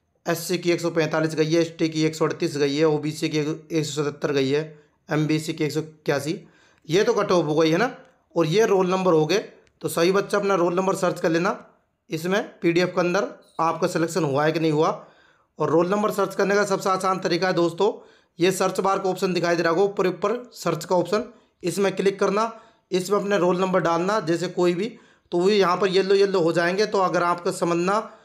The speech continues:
अगर येलो येलो हो गए तो आपका समझना कि नंबर आ चुका है, अन्यथा आपका रोल नंबर नहीं है इसमें, है ना। तो इस प्रकार से आप सर्च कर सकते हो।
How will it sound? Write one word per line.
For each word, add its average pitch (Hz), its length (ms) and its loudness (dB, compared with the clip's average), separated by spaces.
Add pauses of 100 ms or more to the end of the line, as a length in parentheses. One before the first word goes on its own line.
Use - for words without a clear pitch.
(360)
अगर 175 220 0
येलो 185 220 2
येलो 190 280 2
हो 160 140 6
गए 180 160 2
तो 190 80 0
आपका 180 260 0
समझना 170 340 0
कि 165 80 -4
नंबर 156 260 0
आ 156 80 2
चुका 170 240 -2
है, 185 120 2 (400)
अन्यथा 160 340 0
आपका 160 240 0
रोल 156 220 2
नंबर 156 240 -2
नहीं 135 280 -2
है 135 100 4
इसमें, 123 240 -8
है 135 60 -2
ना। 226 100 0 (440)
तो 165 60 0
इस 170 100 -4
प्रकार 185 300 -2
से 190 100 -2
आप 185 120 -2
सर्च 180 240 -4
कर 175 120 0
सकते 170 300 -4
हो। 170 120 4